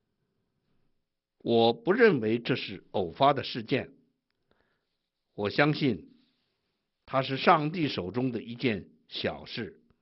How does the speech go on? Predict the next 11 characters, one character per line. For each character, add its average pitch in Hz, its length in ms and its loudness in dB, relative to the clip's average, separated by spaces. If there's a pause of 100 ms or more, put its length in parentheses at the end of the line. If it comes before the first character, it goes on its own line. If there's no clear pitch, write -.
(1300)
在 180 160 4
这 269 200 0
个 185 120 -2
期 220 320 -4
盼 202 300 0
大 185 360 0
事 147 220 -6
的 123 140 -2
世 - 240 -6
界 143 240 2
里， 98 180 -6